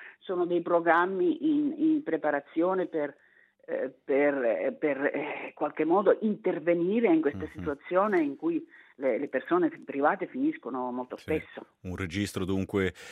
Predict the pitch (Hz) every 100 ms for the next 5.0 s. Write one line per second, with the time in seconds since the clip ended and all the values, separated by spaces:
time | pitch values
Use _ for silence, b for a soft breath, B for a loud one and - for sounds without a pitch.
0 | B - 95 98 92 101 101 104 101 95
1 | 104 98 - 110 120 120 110 92 82 98
2 | - 101 95 85 85 85 95 - 90 87
3 | 85 - 85 90 90 95 92 87 85 -
4 | 90 92 92 87 87 82 85 87 - 87